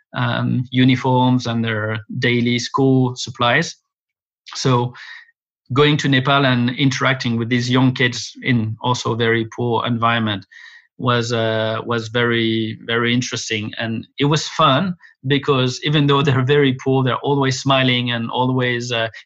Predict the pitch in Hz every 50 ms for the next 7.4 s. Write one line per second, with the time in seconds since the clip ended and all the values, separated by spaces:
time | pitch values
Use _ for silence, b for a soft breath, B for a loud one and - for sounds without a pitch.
0 | _ _ 135 127 131 135 131 123 123 - 135 127 - - 127 127 135 131 120 127
1 | 117 120 113 - - 127 143 - - - 120 117 110 117 110 - - - 117 123
2 | 113 107 - 117 113 - - 110 107 110 110 - - 117 113 113 - - 120 120
3 | - 113 - - 117 113 113 113 110 113 110 - 117 113 123 113 113 110 107 101
4 | 110 110 B B B B B B - - 131 127 131 131 139 143 139 131 123 123
5 | 123 131 135 135 135 135 131 127 127 120 113 113 113 113 113 - - _ - 113
6 | 117 120 - _ _ - 120 - 131 135 135 131 123 117 113 113 113 117 110 120
7 | 127 - 113 110 117 117 117